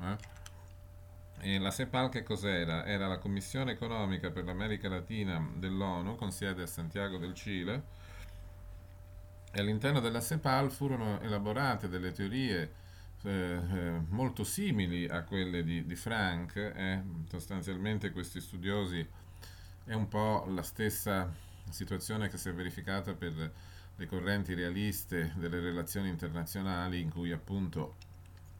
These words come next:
noi abbiamo da un lato, diciamo, Morgenthau e poi tutti gli imitatori di Morgenthau,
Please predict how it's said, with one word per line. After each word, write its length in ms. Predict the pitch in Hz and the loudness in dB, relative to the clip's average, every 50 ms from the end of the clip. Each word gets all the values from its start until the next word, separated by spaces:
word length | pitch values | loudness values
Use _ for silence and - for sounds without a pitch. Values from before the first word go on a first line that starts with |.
| - - - - - - - - | -14 -14 -14 -14 -14 -10 -6 -2
noi 200 | 87 92 95 95 | 0 2 2 2
abbiamo 480 | 92 92 95 95 92 92 90 87 87 87 | 2 4 4 4 4 4 4 2 2 2
da 100 | 78 80 | 2 2
un 140 | 85 90 95 | 2 2 4
lato, 540 | 101 107 107 101 90 80 87 78 - - - - - - - - - - - - - - - - - | 4 6 6 4 4 2 0 -2 -2 -2 -6 -12 -16 -16 -16 -16 -16 -16 -16 -16 -16 -16 -12 -8 -6
diciamo, 500 | 80 76 78 - - 90 90 87 87 85 | -6 -4 -4 -2 -2 0 2 2 2 4
Morgenthau 1000 | 80 80 82 78 80 92 90 92 90 110 104 95 90 87 85 90 98 98 98 - | 4 2 2 2 2 2 2 2 4 4 6 6 6 6 4 4 2 0 0 -2
e 100 | - 101 | -4 -4
poi 400 | 87 - - 90 80 82 90 87 | -4 -2 0 2 2 2 2 0
tutti 300 | - - 87 82 - 104 | -2 -4 -4 -2 -2 -2
gli 80 | 92 92 | 0 0
imitatori 520 | 90 85 80 - 80 78 87 85 87 92 | 0 0 0 0 -2 -2 0 0 0 0
di 80 | 85 85 | 2 2
Morgenthau, 840 | 82 78 78 73 76 76 76 78 - 107 107 104 92 87 73 71 - | 2 2 2 2 2 2 2 2 4 4 6 6 4 4 0 -2 -4